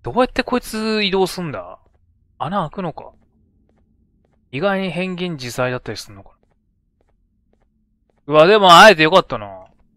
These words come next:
寝てるみたいだけど。あ？コミュニケーションキオスク。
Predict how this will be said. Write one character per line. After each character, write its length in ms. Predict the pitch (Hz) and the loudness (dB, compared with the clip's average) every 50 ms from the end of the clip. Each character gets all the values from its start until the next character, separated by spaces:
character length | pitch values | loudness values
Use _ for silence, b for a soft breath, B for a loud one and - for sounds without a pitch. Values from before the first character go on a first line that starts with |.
| _ _ _ _ _ _ _ _ _ _ _ _ _ _ _ _ - | _ _ _ _ _ _ _ _ _ _ _ _ _ _ _ _ -16
寝 80 | 117 | -12
て 100 | - - | -10 -10
る 120 | 135 135 131 | -10 -10 -12
み 100 | 127 123 | -12 -12
た 100 | - 107 | -12 -12
い 60 | 101 | -14
だ 80 | 98 | -14
け 140 | 98 - - | -18 -20 -20
ど。 80 | - - - _ _ _ _ _ _ _ _ _ _ _ _ _ _ _ _ _ _ _ _ _ _ _ _ _ _ _ _ _ _ _ _ _ _ _ _ _ _ _ _ _ _ _ _ _ _ _ _ _ _ _ _ _ _ _ _ _ _ _ _ _ _ _ _ _ _ _ _ _ _ | -20 -20 -20 _ _ _ _ _ _ _ _ _ _ _ _ _ _ _ _ _ _ _ _ _ _ _ _ _ _ _ _ _ _ _ _ _ _ _ _ _ _ _ _ _ _ _ _ _ _ _ _ _ _ _ _ _ _ _ _ _ _ _ _ _ _ _ _ _ _ _ _ _ _
あ？ 180 | 107 113 120 - _ _ _ _ _ _ _ _ _ _ _ _ _ _ _ _ _ _ _ _ _ _ _ _ _ _ _ _ _ _ _ _ _ _ _ _ _ _ _ _ _ _ _ _ _ _ _ _ _ _ _ _ _ _ _ _ _ _ _ _ _ _ | -18 -18 -18 -20 _ _ _ _ _ _ _ _ _ _ _ _ _ _ _ _ _ _ _ _ _ _ _ _ _ _ _ _ _ _ _ _ _ _ _ _ _ _ _ _ _ _ _ _ _ _ _ _ _ _ _ _ _ _ _ _ _ _ _ _ _ _
コ 120 | _ - 143 | _ -14 -12
ミ 120 | 156 190 | -10 -8
ュ 40 | 202 | -8
ニ 60 | 208 180 | -10 -6
ケ 160 | - 202 196 | -6 -6 -4
ー 40 | 175 | -4
シ 160 | - - 185 | -6 -8 -10
ョ 60 | 170 | -10
ン 40 | 160 | -10
キ 160 | - - 156 | -10 -10 -10
オ 80 | 139 135 | -10 -10
ス 140 | - - | -12 -16
ク。 200 | - - - - | -20 -20 -20 -20